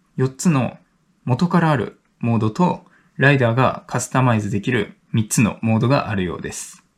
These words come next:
見た目はですね、まあ、やっぱり別、別ブランドとして立ち上がってるとはいえ、まあ、元々がハーレーなんで、見た目もかなりハーレーチックな見た目ですね。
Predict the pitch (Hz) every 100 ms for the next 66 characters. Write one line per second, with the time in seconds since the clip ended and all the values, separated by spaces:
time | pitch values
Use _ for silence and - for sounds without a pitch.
0 | _ _ _ _ _ _ _ _ _ _
1 | _ _ - 139 139 214 202 139 - 104
2 | - - - 120 135 - - 185 104 -
3 | - _ _ _ _ _ _ - 139 131
4 | - - 135 135 165 175 165 131 98 101
5 | - 95 - 113 131 127 131 - 135 123
6 | 117 104 107 107 - _ - 107 113 135
7 | 170 175 175 147 104 147 131 107 95 92
8 | 95 98 131 _ _ _ _ - 131 123
9 | 143 135 123 135 127 92 - - - 127
10 | 127 123 117 - - 95 85 87 87 87
11 | 87 - -